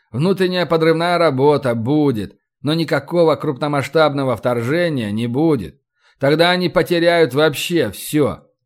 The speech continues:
А им, поверь, есть что терять». Пораженно покрутив головой, я лишь выдохнул. «Круто! Действительно круто!»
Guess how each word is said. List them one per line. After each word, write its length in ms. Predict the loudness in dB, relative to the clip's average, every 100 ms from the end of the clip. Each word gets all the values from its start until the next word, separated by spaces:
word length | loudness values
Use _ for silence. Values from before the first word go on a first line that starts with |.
| _ _
А 160 | -4 0
им, 360 | 0 0 -2
поверь, 600 | 0 2 2 0 -4 -10 _ _ -8
есть 460 | -2 0 0 -2
что 240 | -8 -8 -6
терять». 560 | -2 -2 -2 -6 -12 _ _ _ _ _ _ _ _ _ -4
Пораженно 440 | -2 0 -2 -2
покрутив 480 | -4 -4 -4 -4 -2
головой, 540 | 0 0 0 2 0
я 140 | 2 0
лишь 240 | -2 -4
выдохнул. 680 | -2 0 0 -4 -6 -8 _ _ _
«Круто! 600 | -6 -2 0 -2 -4 -14 _ _ _ _ _
Действительно 600 | -4 -2 -4 -4 -6 -8
круто!» 560 | -6 -2 -2 -2 -8